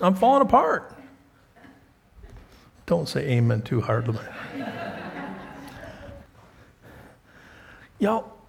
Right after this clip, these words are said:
I'm talking to high school students. They've never thought like that before.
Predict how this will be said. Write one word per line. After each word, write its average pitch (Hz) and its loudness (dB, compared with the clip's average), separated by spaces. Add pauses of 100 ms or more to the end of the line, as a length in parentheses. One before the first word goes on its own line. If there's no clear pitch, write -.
(100)
I'm - -10
talking 214 2
to 220 2
high 185 0
school 185 -2
students. 110 -4 (400)
They've 190 6
never 196 4
thought 196 -2
like 143 2
that 127 0
before. 113 -2